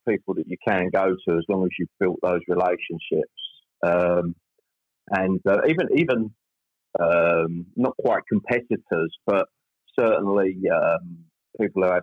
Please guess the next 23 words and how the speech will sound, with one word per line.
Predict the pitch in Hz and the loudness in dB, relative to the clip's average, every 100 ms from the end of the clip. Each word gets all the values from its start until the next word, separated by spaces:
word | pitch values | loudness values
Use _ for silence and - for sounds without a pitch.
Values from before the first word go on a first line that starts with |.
| - | -2
similar | 110 98 87 | 0 0 0
businesses | 101 95 98 85 - 87 82 - - - _ _ _ _ - | -2 -4 -4 -6 -2 0 -2 -6 -20 -20 _ _ _ _ -2
to, | 95 90 87 | 2 2 4
uh, | 87 85 85 82 - | 4 2 0 -2 -2
Pantera | 85 - 98 87 | -4 0 0 0
Group, | 90 90 87 - | 0 0 0 0
and | 87 87 87 _ _ _ _ | 0 0 -6 _ _ _ _
they | 95 95 87 90 90 87 - - - | 0 2 2 0 0 -2 -6 -18 -10
would, | 98 92 90 92 - - | -4 0 2 0 -4 0
um, | 87 85 85 87 85 - _ - | 2 2 2 -2 -6 -10 _ -4
you | 104 | -2
know, | 90 | 0
be | 110 | 0
in | 98 - | 0 0
similar | 98 92 | 0 0
situations. | 98 - 92 95 - 82 | -4 -2 0 0 -2 -2
I, | 82 - | 0 0
I, | 87 87 - | 0 -2 -6
I | - | -6
communicate | 98 92 85 - 82 - | -2 -2 -2 0 -2 -2
with | 87 | -4
those, | 90 85 85 - _ | 0 0 0 -6 _
those | 80 87 | -2 -2